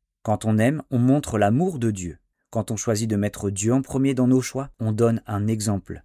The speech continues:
à ceux qui nous entourent. La Bible nous dit que les parents de Jésus allaient chaque année à Jérusalem pour la fête de la Pâque. Il avait donc de bonnes habitudes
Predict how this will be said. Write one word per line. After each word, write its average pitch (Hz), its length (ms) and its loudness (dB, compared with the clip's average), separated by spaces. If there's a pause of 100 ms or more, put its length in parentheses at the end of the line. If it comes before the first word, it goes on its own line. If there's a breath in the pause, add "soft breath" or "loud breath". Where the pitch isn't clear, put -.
(160)
à 104 80 -4
ceux 110 180 -4
qui - 140 -6
nous 104 220 0
entourent. - 460 -10 (200)
La 117 100 4
Bible 147 260 2
nous 139 140 6
dit 156 140 -2
que 139 100 -4
les 110 140 2
parents 160 320 0
de 139 120 4
Jésus 120 360 0
allaient 113 200 0
chaque - 360 -4
année 113 220 0
à 104 60 -2
Jérusalem 98 680 -4 (280)
pour 104 140 -8
la 107 100 0
fête - 400 -8
de 107 80 -4
la 92 140 -4
Pâque. - 420 -16 (360)
Il 110 100 2
avait 117 180 4
donc 127 220 2
de 113 120 2
bonnes 131 380 2
habitudes 135 520 -6